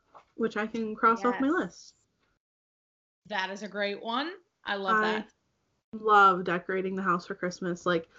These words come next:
Speaker 1: literally the day after Thanksgiving is my favorite day to decorate.
Speaker 2: Ugh. I, like, dream about, like, my dream house and how many lights I wanna have outside on my house.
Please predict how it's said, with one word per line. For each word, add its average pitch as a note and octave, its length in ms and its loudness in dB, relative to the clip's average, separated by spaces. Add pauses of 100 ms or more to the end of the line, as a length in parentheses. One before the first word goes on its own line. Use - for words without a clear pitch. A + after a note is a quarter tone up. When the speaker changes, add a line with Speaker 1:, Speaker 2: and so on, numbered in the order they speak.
(540)
Speaker 1:
literally A#3 520 8
the A3+ 220 6
day G#3 360 6
after G3 380 2
Thanksgiving F#3+ 720 -4
is F#3+ 340 -6
my G#3 200 0
favorite F#3+ 320 -2
day F3+ 120 2
to F3+ 100 0
decorate. C#3+ 520 -4 (1400)
Speaker 2:
Ugh. G3+ 160 -12 (1500)
I, C#4+ 100 6
like, A4 200 2
dream B3 300 2
about, G#3+ 340 0
like, G3+ 200 0
my G3+ 180 0
dream G3 360 -6
house F#3 460 -2
and F#3+ 100 -4
how F#3+ 140 -2
many F#3+ 220 -4
lights F3+ 340 -4
I F#3 60 0
wanna F3+ 180 -2
have F#3 220 -2
outside F3+ 480 0
on F3+ 80 0
my F3+ 120 0
house. F3+ 600 -4